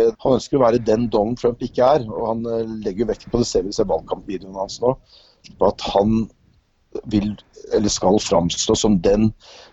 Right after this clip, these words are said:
lederen som skal, eh, guide U S A og det amerikanske folket gjennom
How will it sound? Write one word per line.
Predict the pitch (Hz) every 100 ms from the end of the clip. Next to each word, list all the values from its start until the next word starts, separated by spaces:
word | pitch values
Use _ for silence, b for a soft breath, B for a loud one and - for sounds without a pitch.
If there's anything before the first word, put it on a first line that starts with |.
| -
lederen | 120 113 87 120 127
som | - 107
skal, | - 101 107
eh, | 107 101 92 101 - - - 104
guide | 120 123 110 92 80 113 113 107 110
U |
S | 107 -
A | 98
og | 113 110
det | 110
amerikanske | 104 - 90 -
folket | - 92 -
gjennom | 98 98